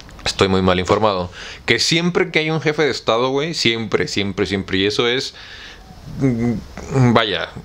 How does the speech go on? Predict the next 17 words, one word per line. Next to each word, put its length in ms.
desde 200
hace 120
un 80
chinguísima 560
mal 160
de 100
años, 300
güey. 180
Siempre 280
que 80
había 120
un 60
jefe 200
de 60
estado, 340
un 120
tlatoani, 640